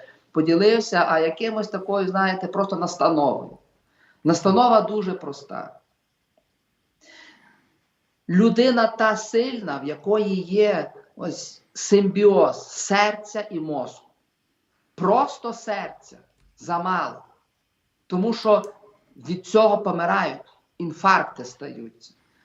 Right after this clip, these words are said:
Просто серця, оця така сердечна, емоційна складова, така, розумієте, така любовна, громадянська, її замало. Її без мозку можна легко використовувати.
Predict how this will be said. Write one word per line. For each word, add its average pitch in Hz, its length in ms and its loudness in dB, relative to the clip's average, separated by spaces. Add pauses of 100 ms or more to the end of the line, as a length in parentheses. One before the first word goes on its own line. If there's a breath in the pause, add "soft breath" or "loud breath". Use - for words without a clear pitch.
(100)
Просто 247 520 0
серця, 180 720 -8
оця 190 240 -10
така 196 360 -4 (180 loud breath)
сердечна, 185 880 0
емоційна 165 600 -2
складова, 127 560 0
така, 170 320 2
розумієте, 175 440 0
така 175 260 2
любовна, 151 880 2 (260 soft breath)
громадянська, 147 840 -2
її 160 260 2
замало. 165 680 0 (240 soft breath)
Її 185 460 4
без 185 280 2
мозку 214 560 0
можна 180 360 -2
легко 190 380 -2
використовувати. 185 840 -2